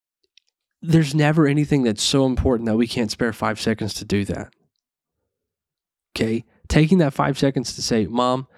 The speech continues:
I love you. I'll be right back." That's more important than just trying to get a five-second head start out the door.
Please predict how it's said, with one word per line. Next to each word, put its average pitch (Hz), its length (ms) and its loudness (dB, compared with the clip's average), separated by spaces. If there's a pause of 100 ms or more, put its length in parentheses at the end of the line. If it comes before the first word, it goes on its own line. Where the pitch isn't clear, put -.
(380)
I 110 60 0
love 120 240 2
you. 120 300 2 (1120)
I'll 113 120 0
be 127 120 2
right 113 220 2
back." 110 360 -8 (1800)
That's 143 280 2
more 160 140 6
important 127 440 0
than 113 140 0
just 113 240 -6
trying 120 220 -2
to 117 60 2
get 110 240 2
a 110 80 -2
five-second 113 500 -2
head 117 180 -2
start 110 240 0
out 101 140 0
the - 80 -2
door. 95 300 0